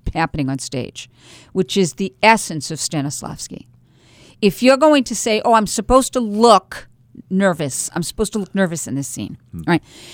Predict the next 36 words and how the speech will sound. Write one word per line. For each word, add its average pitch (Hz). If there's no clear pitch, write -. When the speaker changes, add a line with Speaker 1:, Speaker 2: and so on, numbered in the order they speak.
Speaker 1:
And -
so -
your 202
head 247
is, 196
is 185
dealing 247
with, 190
"Oh, 196
you 202
know, 185
well, 185
I 202
would 226
be 196
doing 190
this, 180
and 135
I 185
should 170
walk 170
there, 160
and 139
I 180
should 170
do 175
that," 160
right? 165
No. 160
No, 151
no, -
no, -
no. -
You 190
can't -
paste -